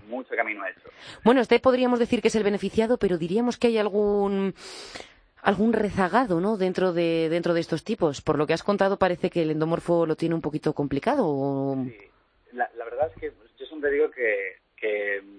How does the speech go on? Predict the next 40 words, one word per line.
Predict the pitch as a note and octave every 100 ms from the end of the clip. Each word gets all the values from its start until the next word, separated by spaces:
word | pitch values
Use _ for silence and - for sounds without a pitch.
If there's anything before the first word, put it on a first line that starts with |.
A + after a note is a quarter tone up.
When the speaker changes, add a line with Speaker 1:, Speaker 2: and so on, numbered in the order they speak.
| G2+
Speaker 1:
solemos | A#2 A#2+ D3
querer | - B2+ C3+
lo | C3+
que | A#2+
no | A#2
tenemos, | G#2+ A2+ G2+ F2 -
¿no? | A2+ -
Speaker 2:
Ujú. | -
Speaker 1:
Entonces, | D#3 D#3 - - -
el, | A2+ A#2+
el | A#2
ectomorfo, | A2 - B2 C3+ - C#3 C#3 C3 B2
eh, | A2+ A2 -
se |
vuelve | A2+ B2
loco | B2 A#2+ A#2+
por | A#2
ganar | G#2+ A2 A2
peso | B2 A#2 D#3 - -
y | A2 G#2+ G#2
el |
endomorfo | G#2+ G#2+ G#2+ A#2 B2 B2
se, | G#2+ G#2 G2+
se | -
vuelve | G#2 A#2 A2
loco | G#2 A2+
por | A#2 G#2
perder | G#2+ G#2 G#2
peso, | D#3 - C#3+ - - - - -
pero | A2
luego | A#2 C#3+
nos | D3
vamos | D3 C#3
a |
encontrar | B2 B2 C3 C#3
con | B2+ G#2+
que, | G#2 G#2 - _
mm, | G2+ G#2+ G#2+ G2+ - _
hay | - C3+ C#3+
somatotipos | C3+ B2+ A2+ - A#2+